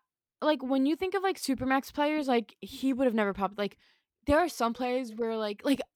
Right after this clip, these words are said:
Giannis, like, you knew he was getting Supermax. Like,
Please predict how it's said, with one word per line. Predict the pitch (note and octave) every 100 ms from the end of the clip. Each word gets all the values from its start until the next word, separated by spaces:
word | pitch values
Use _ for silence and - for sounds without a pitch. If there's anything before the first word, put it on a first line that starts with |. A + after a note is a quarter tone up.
| -
Giannis, | A3 A#3 B3 A#3
like, | A#3 A#3+
you |
knew | A3+ A3+
he | A3
was |
getting | G3 F#3 F#3
Supermax. | - F#3+ F#3+ F#3 - _ _ _
Like, | A#3+ A#3